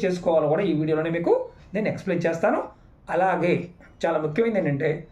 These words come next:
అరుదుగా ఉండే ఈ మొక్కల్ని, అరుదుగా దొరికే వాటిని నియమబద్ధంగా పెట్టుకుంటే విశేషమైన ధనయోగం కలుగుతుంది, లక్ష్మీ ఆకర్షణ కలుగుతుంది, అష్టైశ్వర్యాలు, భోగభాగ్యాలు కలగడానికి కూడా ఉపయోగపడుతుంది.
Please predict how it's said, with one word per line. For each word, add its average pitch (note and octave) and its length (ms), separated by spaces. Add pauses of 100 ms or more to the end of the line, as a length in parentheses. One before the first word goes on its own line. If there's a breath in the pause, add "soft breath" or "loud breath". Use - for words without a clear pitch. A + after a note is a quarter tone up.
(960 soft breath)
అరుదుగా F4 420 (140)
ఉండే A#3+ 200 (140)
ఈ - 20 (120)
మొక్కల్ని, D#3+ 420 (540)
అరుదుగా G3+ 420
దొరికే F#3 320
వాటిని - 280 (800 soft breath)
నియమబద్ధంగా A3+ 560 (120)
పెట్టుకుంటే F3+ 460 (260)
విశేషమైన A#3 680 (140)
ధనయోగం F3+ 400
కలుగుతుంది, G3 400 (240)
లక్ష్మీ F#3 320 (100)
ఆకర్షణ - 360
కలుగుతుంది, F#3 380 (280)
అష్టైశ్వర్యాలు, G#3 800 (100)
భోగభాగ్యాలు F#3 640
కలగడానికి D#3+ 400
కూడా A3+ 120 (440)
ఉపయోగపడుతుంది. D3+ 520